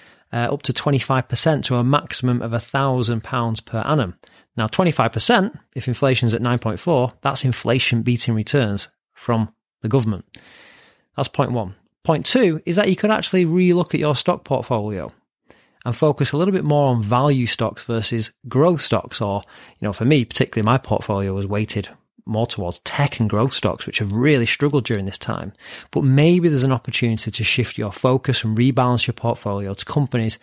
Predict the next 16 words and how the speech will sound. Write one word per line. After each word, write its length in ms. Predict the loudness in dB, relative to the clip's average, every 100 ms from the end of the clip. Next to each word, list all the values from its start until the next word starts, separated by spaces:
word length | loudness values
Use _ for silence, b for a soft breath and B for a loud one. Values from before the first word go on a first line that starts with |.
| B B B
which 160 | -4
focus 400 | 0 0 0 -2
more 320 | 2 4 4
on 100 | 2
consumer 600 | 0 0 0 0 0 0
staples 580 | 0 2 0 0 -4 -4
such 240 | -4 -4 -4
as 100 | -6
food 320 | 0 0 0
production 520 | -6 -8 -6 -8 -8 b b b b b _ _
or 220 | 0 2
energy. 460 | 2 2 0 -8 -10 _ _ _ _
One 160 | -10
thing 200 | -6 -8
to 120 | -8 -8
consider. 520 | -6 0 2 2